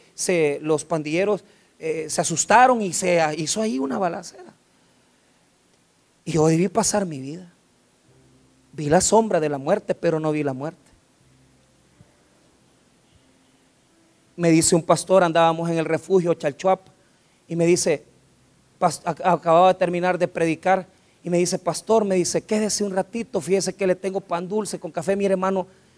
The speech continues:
yo ya me voy, vengo con mi esposa", le digo yo, "y, y estamos bien tarde para regresarnos. Com-, mire, pastor, tómese el cafecito, hombre, le va a caer bien".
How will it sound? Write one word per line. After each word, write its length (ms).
yo 100
ya 140
me 160
voy, 320
vengo 300
con 180
mi 80
esposa", 560
le 100
digo 220
yo, 160
"y, 240
y 60
estamos 420
bien 280
tarde 400
para 180
regresarnos. 720
Com-, 200
mire, 200
pastor, 400
tómese 520
el 80
cafecito, 600
hombre, 180
le 100
va 80
a 80
caer 240
bien". 320